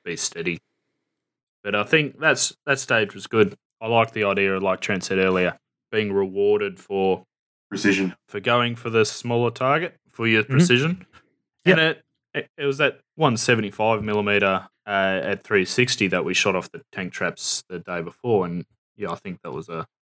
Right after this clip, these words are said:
Speaker 1: that was a good stage.
Speaker 2: Yeah.
Speaker 3: Yeah, no, I thought it, thought it was definitely a, uh, a good stage. Uh, I think, uh,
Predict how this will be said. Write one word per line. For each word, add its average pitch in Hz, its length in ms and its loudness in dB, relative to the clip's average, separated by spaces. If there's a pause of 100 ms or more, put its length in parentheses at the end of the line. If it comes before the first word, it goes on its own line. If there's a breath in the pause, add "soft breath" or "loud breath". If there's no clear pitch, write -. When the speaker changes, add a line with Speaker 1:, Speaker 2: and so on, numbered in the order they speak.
(120)
Speaker 1:
that 294 60 -2
was 160 100 2
a 147 40 -6
good 139 140 0
stage. 95 380 -4
Speaker 2:
Yeah. 170 160 -2 (340)
Speaker 3:
Yeah, 165 160 0
no, 170 180 0
I - 40 -4
thought 151 180 -4 (160)
it, - 80 -20
thought 147 140 2
it 123 100 2
was 113 200 -4
definitely 113 460 0
a, 104 320 0
uh, 104 40 -4 (580 loud breath)
a 117 100 0
good 107 220 2
stage. - 680 0
Uh, 107 180 0
I 110 40 -2
think, 101 380 -8
uh, 95 180 -2